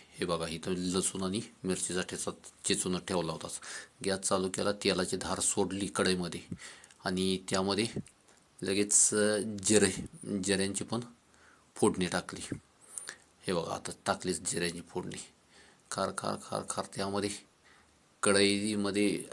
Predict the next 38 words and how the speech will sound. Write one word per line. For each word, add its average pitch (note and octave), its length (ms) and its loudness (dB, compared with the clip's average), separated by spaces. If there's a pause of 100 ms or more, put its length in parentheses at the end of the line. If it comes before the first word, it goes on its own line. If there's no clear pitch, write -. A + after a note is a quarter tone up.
सर्व G2+ 580 4 (180)
लाल F#2+ 260 4
होईपर्यंत F#2+ 640 -2
भाजून F#2+ 320 0
घेतलं. F#2+ 320 -4 (1200)
आत्तापर्यंत G2+ 500 -2
तर A2 40 2 (160)
मॅडमनीच A2+ 680 0
भाजलं G2 380 -2
होतं, F2+ 160 -4 (260)
आपला F2+ 280 -4
काय F#2 200 2
फक्त - 220 -10
बघण्याचा F2+ 420 -2
जो F#2 160 -4
रोल E2+ 220 -2
होता, F#2+ 200 -12 (640)
असा E2+ 160 -8
आहे. E2+ 120 -12 (120)
आणि F#2+ 120 -2
नंतर F#2+ 440 0
मग G#2+ 180 0 (200)
मॅडम F#2+ 340 2
बघायला F2+ 300 4
गेले F2+ 160 0
त्यामध्ये F2+ 340 -2
काय F2+ 100 -2
पाणी F2+ 280 -4
राहिलं F2+ 280 -4
आहे F#2 80 -4
का, F#2+ 80 -10 (200)
विश्वास A2 400 0
नसतो F#2 260 -2
बायकांना F#2 380 -6
शेवटी. - 300 -8 (680)
नाही F2 360 0
आहे - 220 -14
तर F2+ 40 0